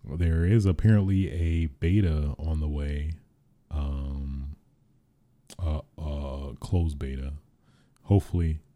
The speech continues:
hopefully, the, if the, if the Tekken gods, uh, look, look, uh, you know, um, pleasantly upon me,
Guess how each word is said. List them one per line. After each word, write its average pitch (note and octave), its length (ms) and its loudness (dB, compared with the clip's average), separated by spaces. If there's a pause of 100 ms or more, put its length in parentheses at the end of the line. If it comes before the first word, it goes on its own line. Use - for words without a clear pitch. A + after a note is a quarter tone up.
(220)
hopefully, G#2+ 520 4
the, F2 180 2
if D#2+ 140 -4
the, D#2+ 140 -2
if D2+ 160 -8
the D2+ 100 -4
Tekken F#2+ 460 2
gods, F2+ 680 0 (580)
uh, D#2 440 -2 (280)
look, F2+ 480 -4
look, G2+ 460 -4
uh, E2 720 -4 (880)
you G2+ 140 -4
know, C#2 260 -10 (260)
um, G1+ 380 -16 (600)
pleasantly F2+ 600 4
upon D#2+ 480 -2
me, E2 160 -6